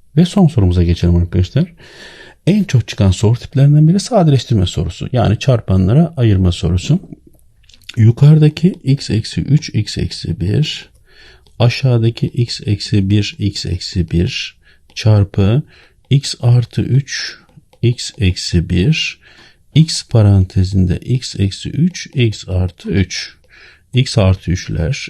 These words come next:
x eksi üçler, x eksi birler, x eksi birler sadeleşirse sonuç bir bölü x olmuş olur. Burada ise biraz düzenleme yapmamız lazım arkadaşlar. Şöyle düzenleme yapabiliriz. Bu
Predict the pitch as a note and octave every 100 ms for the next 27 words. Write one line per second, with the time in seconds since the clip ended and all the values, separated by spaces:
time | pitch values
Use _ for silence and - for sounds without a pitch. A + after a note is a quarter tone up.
0 | - A#2 - G#2 F#2+ - G2 - - G2
1 | B2 - B2+ - - G2 - A2 G2 E2+
2 | F#2+ B2 - - C3+ - G2 - G2+ F#2
3 | F#2+ F#2 F#2+ - A2 G#2+ G#2 G#2+ - -
4 | G#2+ C3+ D#3+ - - _ _ A2 F2+ F2
5 | F#2+ C3 - G#2+ - - - - F#2 -
6 | - _ - - - - - - _ A#2+
7 | G#3+ F#3 A#2 F3 F#3+ D#3 F#3+ D#3 D3+ C#3+
8 | C3 A#2 F#2+ F2+ F2 E2 E2+ E2+ - F2+
9 | - C3 F#3+ - _ _ _ _ _ _
10 | _ _ _ _ - - - - - E3
11 | E3 A#2 A#2+ A#2+ B2+ A#2+ A#2 A#2 G#2+ E2+
12 | D3+ - - - - - _ - G#2 G#2+
13 | D3+ F3+ G3+